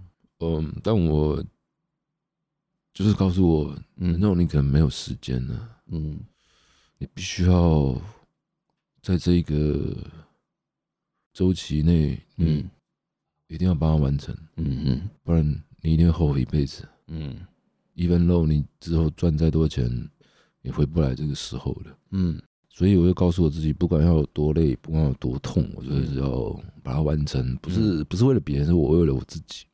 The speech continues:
Speaker 2: 嗯。
Speaker 1: 呃，创作本来就是一个很自私的东西，我不想要把它讲得太高尚大这件事情，
Speaker 2: 嗯，嗯，嗯。
Speaker 1: 因为我觉得没有。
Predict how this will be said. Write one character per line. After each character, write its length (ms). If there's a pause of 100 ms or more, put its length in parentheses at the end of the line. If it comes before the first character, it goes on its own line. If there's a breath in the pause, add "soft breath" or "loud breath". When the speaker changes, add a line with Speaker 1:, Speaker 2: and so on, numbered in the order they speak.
(140)
Speaker 2:
嗯。 220 (360)
Speaker 1:
呃， 140
创 200
作 80
本 160
来 40
就 100
是 140
一 40
个 60
很 80
自 200
私 180
的 80
东 200
西， 160
我 200
不 100
想 100
要 80
把 140
它 100
讲 200
得 120
太 340 (800)
高 140
尚 260
大 220
这 100
件 140
事 120
情， 40
Speaker 2:
嗯， 160
嗯， 0
嗯。 140
Speaker 1:
因 60
为 60
我 60
觉 140
得 80
没 240
有。 140